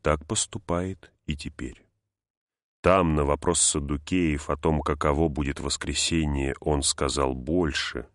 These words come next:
нежели сколько содержалось в вопросе для того, чтобы научить их. Так и здесь, будучи спрошен о первой заповеди,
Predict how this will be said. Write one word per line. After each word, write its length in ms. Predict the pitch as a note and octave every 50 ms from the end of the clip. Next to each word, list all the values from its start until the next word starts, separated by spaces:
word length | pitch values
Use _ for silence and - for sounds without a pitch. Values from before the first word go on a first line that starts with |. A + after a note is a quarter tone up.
| _
нежели 440 | - D2 D2+ C#2 C2 C#2+ C#2+ C2 B1+
сколько 420 | - - - - C#2+ C2 - -
содержалось 760 | - - - C#2 - C#2+ - - - D2+ C#2 C2 B1+ - - -
в 40 |
вопросе 640 | C#2+ C#2 C2 - - - F2+ A#2 B2 - - - C2+
для 180 | C2+ C2+ C#2
того, 240 | - C#2+ C#2 C#2 C#2
чтобы 320 | - - - C#2+ C2+ C#2 C#2
научить 560 | C#2 C#2 C#2+ C#2+ - - - D#2 D2 - -
их. 240 | - - - _ _ _ _ _ _ _ _ _ _ _ _ _
Так 240 | - C#2+ C#2 - -
и 60 | D2
здесь, 640 | C2+ C2+ D2+ C#2+ C#2+ C2+ A#1+ - - - - - - _ _ _ _ _ _ _ _ _ _
будучи 380 | - D2 D#2 C#2 D2 C#2+ - -
спрошен 580 | C#2 - - - D2+ E2 D2+ - - C#2+ C#2+ - -
о 140 | D2+ D2 -
первой 400 | - D2+ D2+ C#2+ B1+ C2 C2 B1
заповеди, 720 | A#1 - D#2+ G2 - - C2+ B1+ B1 A1+ A1 - - -